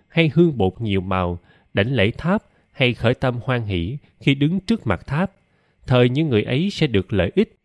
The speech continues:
hạnh phúc lâu dài." Hai trăm lẻ sáu.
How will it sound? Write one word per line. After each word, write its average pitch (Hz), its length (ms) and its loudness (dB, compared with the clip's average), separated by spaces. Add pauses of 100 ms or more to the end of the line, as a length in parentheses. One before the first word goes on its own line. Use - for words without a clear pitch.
(140)
hạnh 90 200 -6
phúc 185 280 -6
lâu 127 180 0
dài." 82 360 -2 (2500)
Hai 127 180 0
trăm 120 200 -2
lẻ 104 140 0
sáu. 135 400 -4